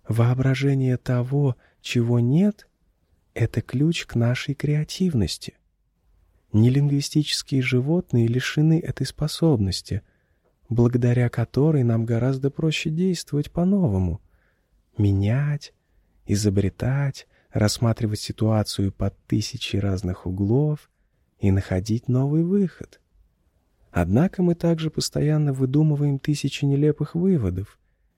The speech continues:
не согласующихся с истиной. Это противоречит грубому факту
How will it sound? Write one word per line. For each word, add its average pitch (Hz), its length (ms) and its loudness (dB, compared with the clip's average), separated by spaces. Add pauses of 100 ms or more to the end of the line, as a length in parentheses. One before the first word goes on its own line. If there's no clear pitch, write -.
(120)
не 120 120 4
согласующихся 131 1120 0
с - 200 -8
истиной. 90 720 -2 (1160)
Это 135 320 0
противоречит 131 880 0
грубому 113 520 2
факту 120 600 -4